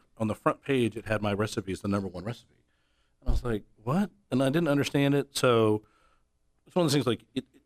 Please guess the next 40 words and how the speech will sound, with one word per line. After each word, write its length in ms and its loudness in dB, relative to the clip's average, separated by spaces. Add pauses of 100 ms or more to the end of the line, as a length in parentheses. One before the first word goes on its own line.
kinda 240 0
goes 380 0 (260)
past. 340 0
And 60 2
it's 60 -4
one 80 4
of 40 2
those 40 2
things, 80 -2
like, 280 -2
people 180 0
go, 140 6
like, 180 2 (720)
you 80 0
know, 40 2
when 100 2
you 60 -2
go 120 4
to 60 4
a 40 4
meeting, 240 4
like, 140 0
"Tell 140 4
us 60 0
something 160 2
you 60 4
don't 120 0
know 140 4
about 220 2
anybody," 300 0
kinda 240 0
how 140 2
I 80 2
introduce 420 0
myself 340 0
to 80 -4
you 60 -2
guys 280 0
so 120 -2
brazenly. 540 2